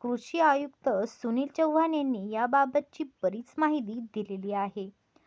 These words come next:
तर शेतकरी मित्रांनो, शेतकऱ्यांच्या पीक विम्यापोटी महाराष्ट्र सरकारने काही रक्कम विमा कंपन्यांना दिलेली आहे. तर याआधी सरकार या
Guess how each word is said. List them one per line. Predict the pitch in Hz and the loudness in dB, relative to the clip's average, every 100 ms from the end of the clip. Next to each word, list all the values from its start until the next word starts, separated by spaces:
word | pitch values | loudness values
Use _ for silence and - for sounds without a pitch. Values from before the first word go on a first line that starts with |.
| _ _ _ | _ _ _
तर | 440 | -4
शेतकरी | 427 381 381 - 415 | -2 -2 -2 0 0
मित्रांनो, | 415 415 415 427 | 0 2 2 2
शेतकऱ्यांच्या | - 269 - 320 330 339 294 226 220 - | -2 -6 -2 0 0 -2 -2 -2 -4 -6
पीक | 311 - 311 | -6 -6 -6
विम्यापोटी | 311 330 254 208 208 196 185 - _ | -4 -2 -2 -2 -6 -14 -14 -20 _
महाराष्ट्र | 247 247 302 349 349 359 | -4 0 2 2 0 -2
सरकारने | 359 247 214 240 254 226 202 202 - | -2 -2 -2 -2 -2 -4 -8 -12 -12
काही | - 208 208 294 | -6 -6 -6 -4
रक्कम | 311 294 - 254 202 190 - _ _ _ _ | -2 -4 -2 -2 -2 -6 -14 _ _ _ _
विमा | 254 247 302 | -4 -2 -2
कंपन्यांना | 320 311 320 320 320 262 | -2 -4 -4 -4 -2 -2
दिलेली | 262 214 190 185 185 | -2 -6 -6 -6 -4
आहे. | 180 180 175 196 _ _ _ _ | -4 -6 -10 -12 _ _ _ _
तर | 220 | -10
याआधी | 208 208 240 269 254 254 202 214 - | -4 -2 0 0 -2 -6 -8 -10 -6
सरकार | 220 214 269 285 | -4 0 0 2
या | 294 269 208 | 2 0 0